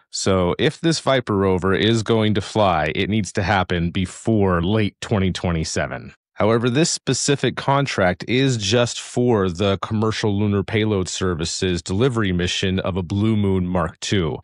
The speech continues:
There hasn't been any word yet as to whether or not funding has been continued for the remaining amount of tests that need to be done on Viper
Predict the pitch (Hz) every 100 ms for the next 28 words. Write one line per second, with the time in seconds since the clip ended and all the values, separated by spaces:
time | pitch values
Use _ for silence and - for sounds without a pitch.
0 | - - 120 117 95 143 151 123 135 127
1 | 117 104 107 160 170 120 92 85 87 -
2 | - 98 95 - 113 104 104 101 98 98
3 | 98 - 110 104 101 95 90 87 - 90
4 | 87 92 85 135 131 95 87 - 95 98
5 | 90 92 95 98 104 104 92 92 87 82
6 | - 117 - - 85 92 85 85 80 73
7 | 123 110 90 78 76 85 80 85 78